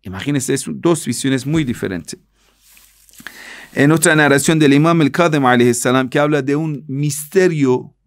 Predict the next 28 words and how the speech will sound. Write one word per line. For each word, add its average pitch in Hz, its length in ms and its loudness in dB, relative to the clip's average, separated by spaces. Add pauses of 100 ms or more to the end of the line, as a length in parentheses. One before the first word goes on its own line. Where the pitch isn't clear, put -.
(260)
que, 113 260 -2 (160)
bueno, 120 340 -2
solo 135 280 0
los 123 180 -2
creyentes 127 640 -2
lo 117 240 -4
pueden 120 340 0
entender. 110 520 -4 (340)
Imam 147 300 0
al-Kadhim, 143 480 -2
alayhi 120 240 -2
salam, 135 340 -6
el 110 80 -4
séptimo 127 540 -4
imam, 131 260 0
dice, 107 320 -6 (800)
"إذا 165 380 4
مرض 151 340 2
المؤمن 147 520 0
أوحى 123 380 -2
الله 143 360 -4
عز 120 200 -6
وجل 123 340 -4
إلى 135 220 -2
صاحب 117 380 -6
الشمال". 95 420 -12 (760)
Sabe 185 440 0
que, 123 360 0